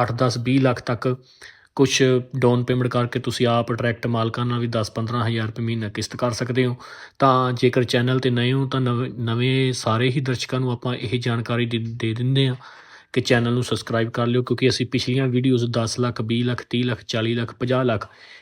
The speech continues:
ਇਸ ਬਜਟ ਦੇ ਵਿੱਚ ਕਾਫੀ ਪ੍ਰਾਪਰਟੀਜ਼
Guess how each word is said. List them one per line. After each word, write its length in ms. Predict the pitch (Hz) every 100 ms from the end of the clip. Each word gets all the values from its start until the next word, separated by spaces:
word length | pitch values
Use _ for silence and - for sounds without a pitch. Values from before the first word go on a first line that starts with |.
| _
ਇਸ 200 | 139 135 135
ਬਜਟ 280 | 127 127
ਦੇ 100 | 127
ਵਿੱਚ 500 | 131 127 123 123 123 - - _ -
ਕਾਫੀ 320 | 135 139 165
ਪ੍ਰਾਪਰਟੀਜ਼ 640 | 147 131 - 123 131 123